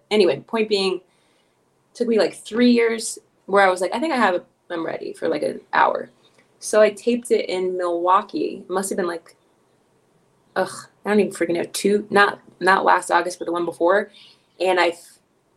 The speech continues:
I sent it around. I mean, my people or whatever sent it around.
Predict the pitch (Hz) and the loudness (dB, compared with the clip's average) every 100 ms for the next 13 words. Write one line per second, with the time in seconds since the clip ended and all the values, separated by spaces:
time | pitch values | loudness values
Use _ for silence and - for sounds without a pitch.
0 | _ 185 170 190 190 226 220 160 156 170 | _ -10 -6 -4 -2 -2 -2 -2 -4 -6
1 | 208 208 _ _ 180 175 170 165 170 160 | -8 -12 _ _ -4 -2 -4 -6 -8 -8
2 | _ - 143 - 87 87 - - - 165 | _ -4 -4 -2 -4 -2 -4 -4 -6 -4
3 | 165 165 156 180 | -2 -4 -4 -10